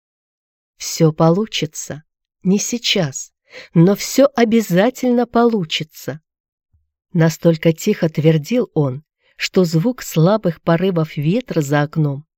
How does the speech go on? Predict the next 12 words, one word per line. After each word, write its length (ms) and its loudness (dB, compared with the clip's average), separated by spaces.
казался 540 2
значительно 800 0
громче. 680 -6
Спрятав 600 0
скрипку 520 -2
и 100 4
ноты 320 2
в 80 -10
футляр, 460 -4
Марта 400 0
покинула 640 -4
класс. 500 -10